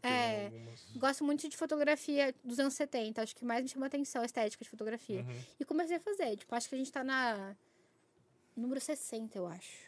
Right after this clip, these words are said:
Speaker 2: do projeto. E eu vejo que é um projeto que nunca vai acabar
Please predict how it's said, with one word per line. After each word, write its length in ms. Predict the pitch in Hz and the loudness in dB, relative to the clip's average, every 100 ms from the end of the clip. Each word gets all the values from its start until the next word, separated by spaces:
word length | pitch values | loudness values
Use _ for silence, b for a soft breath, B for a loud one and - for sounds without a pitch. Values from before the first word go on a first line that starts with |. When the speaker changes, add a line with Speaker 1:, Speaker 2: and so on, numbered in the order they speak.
| - _ - | -20 _ -12
Speaker 2:
do 100 | 202 | -8
projeto. 420 | - 214 208 185 B B B | -4 -4 -2 -4 B B B
E 60 | 277 | 12
eu 100 | 302 | 12
vejo 300 | 285 359 381 | 12 10 10
que 80 | 349 | 6
é 40 | |
um 60 | 311 | 8
projeto 240 | 294 294 | 8 6
que 80 | 339 | 6
nunca 160 | 339 | 8
vai 100 | 392 | 8
acabar 460 | 381 440 359 202 196 | 6 8 10 8 4